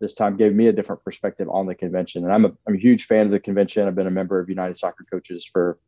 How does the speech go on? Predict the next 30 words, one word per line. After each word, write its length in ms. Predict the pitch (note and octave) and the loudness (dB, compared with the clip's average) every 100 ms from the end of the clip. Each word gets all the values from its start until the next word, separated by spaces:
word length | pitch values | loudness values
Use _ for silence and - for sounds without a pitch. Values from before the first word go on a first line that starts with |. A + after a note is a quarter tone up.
| _ _ _ _ _ | _ _ _ _ _
I 80 | A2 | 0
don't 120 | G#2+ | 4
even 140 | G2 F#2+ | 4 4
know 120 | F#2+ | 2
how 120 | G2 | 0
many 160 | G2 F#2 | -2 -2
years 320 | F#2 F#2+ F2+ | -2 -2 -4
now, 240 | F2+ F2 | -6 -6
but, 280 | E2 F#2 E2+ - - _ _ | -6 -4 -6 -10 -20 _ _
uh, 260 | F#2+ F2+ F2 | -4 -4 -4
a 40 | |
big 280 | F2+ G2+ F2 | -4 -4 -2
proponent 460 | G2+ - G2+ F#2+ F2+ | -6 -6 -4 -4 -4
of 160 | F#2+ | -6
the 80 | F2+ | -6
convention. 560 | - F2 F#2+ F2+ F2+ E2 | -8 -4 -4 -4 -6 -4
But 220 | F#2 E2+ _ _ _ | -6 -6 _ _ _
seeing 200 | D3+ D#3 | -2 2
it 120 | D3 | 2
a 40 | |
different 260 | B2+ D3 B2 | 0 -4 -6
perspective 480 | A#2+ - B2 B2 F#2 | -8 -6 -6 -8 -12
this 180 | - - | -12 -12
year. 260 | E2 E2+ - G2 | -12 -14 -12 -4
And 300 | F#2+ F#2+ F2 | -2 -2 -4
for 100 | - | -4
me, 220 | F#2+ G2+ G#2 | 0 2 2
a 60 | |
little 200 | F#2+ G#2 | 2 0
bit 280 | G2 G2+ - | 2 0 -2